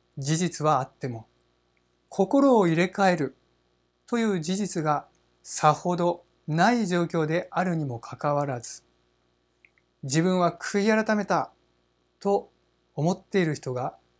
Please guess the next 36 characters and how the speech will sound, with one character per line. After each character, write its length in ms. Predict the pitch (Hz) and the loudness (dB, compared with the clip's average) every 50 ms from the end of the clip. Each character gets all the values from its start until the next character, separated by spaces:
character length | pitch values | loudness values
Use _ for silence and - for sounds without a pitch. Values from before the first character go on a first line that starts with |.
| _ _ _ - | _ _ _ -8
意 180 | 135 139 139 | -6 -4 0
外 300 | 143 165 175 185 190 190 | 4 4 4 4 2 0
に 260 | 180 185 196 190 - _ _ _ - | 0 -2 -2 -4 -6 _ _ _ -4
多 220 | 185 196 214 214 | 0 4 4 4
い 80 | 202 - | 2 2
と 120 | - 143 | -2 -4
い 100 | 123 123 | -4 -6
う 80 | 123 113 | -8 -10
こ 100 | - 117 | -12 -16
と 100 | - - | -16 -18
で 120 | - - | -18 -14
す。 320 | - - - - - _ _ _ _ _ _ _ _ _ _ _ _ _ _ _ _ _ _ _ _ _ _ _ _ _ _ _ _ _ _ _ _ _ _ _ _ _ _ _ _ _ _ _ _ _ _ _ _ _ _ _ _ _ _ _ _ | -12 -10 -10 -10 -12 _ _ _ _ _ _ _ _ _ _ _ _ _ _ _ _ _ _ _ _ _ _ _ _ _ _ _ _ _ _ _ _ _ _ _ _ _ _ _ _ _ _ _ _ _ _ _ _ _ _ _ _ _ _ _ _
実 280 | 139 156 143 147 - | -8 -6 -6 -4 -2
は、 220 | 147 139 131 139 - _ _ _ _ _ _ _ _ _ _ _ _ - | 0 0 0 -2 -4 _ _ _ _ _ _ _ _ _ _ _ _ -12
悔 300 | - - - 196 214 220 | -6 0 2 4 4 6
い 240 | 220 208 202 214 202 | 4 4 4 2 2
改 100 | 202 196 190 | 2 0 0
め 100 | 185 180 | 0 -2
の 280 | 180 185 208 - - _ _ _ _ _ _ _ _ _ | 0 -2 -2 -4 -6 _ _ _ _ _ _ _ _ _
改 500 | - 131 135 139 165 170 170 170 180 160 | -2 0 2 4 4 2 2 2 0 0
め 260 | 160 165 156 - - _ _ _ _ _ _ _ _ - | 0 -2 -4 -4 -8 _ _ _ _ _ _ _ _ -4
の 140 | 208 202 175 | -2 0 0
部 160 | 160 175 180 | 2 0 2
分 200 | 190 202 190 165 | 2 2 2 2
が 220 | 143 123 113 - _ _ _ _ _ _ _ _ _ _ _ _ | 0 -2 -6 -8 _ _ _ _ _ _ _ _ _ _ _ _
非 180 | - - 160 160 | -8 -2 0 2
常 240 | 156 196 208 208 214 | 4 4 4 4 4
に 160 | 214 202 202 | 2 0 -2
軽 260 | - - 208 202 196 | -2 0 2 2 2
視 140 | - - 185 | 2 -2 -2
さ 100 | - 185 | -2 0
れ 120 | 170 165 | -2 -2
て 120 | 160 - 175 | -2 -2 -4
い 80 | 160 | -4
ま 80 | 135 120 | -4 -6
す。 260 | - - - - - | -8 -12 -12 -14 -16